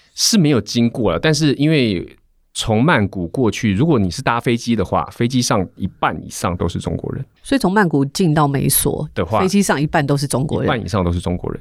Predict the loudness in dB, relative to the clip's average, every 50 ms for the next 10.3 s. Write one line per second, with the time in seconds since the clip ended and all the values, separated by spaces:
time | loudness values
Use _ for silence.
0 | -14 -8 _ 0 2 2 2 2 0 -2 0 0 2 2 0 0 -4 -8 -18 -20
1 | _ -2 0 0 0 0 -2 -4 -4 -4 -4 -4 -2 -2 -2 -2 -2 -2 -2 -2
2 | -2 -4 -4 -4 -2 -2 -2 -2 -2 -2 -4 -4 -6 -8 -10 -12 -14 -20 -20 -20
3 | -10 -4 -2 0 2 2 2 2 2 2 0 2 0 0 0 -2 -4 -2 0 2
4 | 2 2 2 0 -2 -2 -2 -2 -2 -4 -4 -2 -2 -2 -2 0 0 0 0 0
5 | 2 0 0 0 -2 -2 -2 0 0 0 0 0 0 0 0 0 -2 -2 -2 -4
6 | -4 -4 -2 0 0 2 2 2 2 2 2 2 0 0 -2 -2 -2 -4 -6 -6
7 | -4 -4 -6 -6 -10 -18 -20 -20 -20 -20 -10 -4 0 0 2 2 0 -2 -2 -4
8 | -6 -2 0 2 2 2 2 2 0 0 0 -2 -4 -2 0 0 0 2 2 0
9 | 0 0 0 0 0 0 0 -2 -2 -2 -4 -4 -4 -2 0 0 0 0 0 -2
10 | -2 0 0 0 0